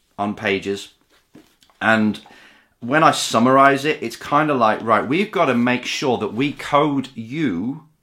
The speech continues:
in a way, or you've gotta make sure that you code, mentally code yourself in a way that allows you to get the best out of yourself. So when you're on the track,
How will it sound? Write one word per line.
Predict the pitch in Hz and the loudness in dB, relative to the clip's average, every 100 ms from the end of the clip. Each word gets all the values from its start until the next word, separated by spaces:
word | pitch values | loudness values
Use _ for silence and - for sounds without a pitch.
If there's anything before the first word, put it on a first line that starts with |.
| _ _ - | _ _ -6
in | 131 156 | -4 -2
a | 175 | 0
way, | 156 92 98 | 2 2 0
or | 98 | -2
you've | 107 131 165 | -4 -6 -8
gotta | 107 95 | -4 -2
make | 90 85 | -4 -6
sure | - 90 85 | -8 -8 -6
that | 98 | -6
you | 101 | -8
code, | - - 123 95 | -6 0 2 2
mentally | 104 120 135 147 | 0 -2 -2 -4
code | 139 139 120 92 | -6 -2 -2 -2
yourself | - 85 85 | -6 -4 -4
in | 110 | -6
a | 107 | -6
way | 92 76 - - - _ - | -6 -6 -10 -20 -20 _ -4
that | 135 135 _ _ | -4 -4 _ _
allows | 120 123 139 | -4 2 2
you | 127 | 2
to | - | -6
get | 113 117 | -6 -6
the | 98 | -6
best | 117 101 - | -8 -8 -6
out | 98 | -6
of | 110 | -4
yourself. | 101 - 98 78 - - _ _ _ _ _ _ | -8 -8 -10 -10 -12 -20 _ _ _ _ _ _
So | - 139 | -8 -2
when | 147 175 | 0 0
you're | 170 | 4
on | 165 | 4
the | 151 | 2
track, | 135 - 101 73 - - | -4 -2 0 -2 -10 -20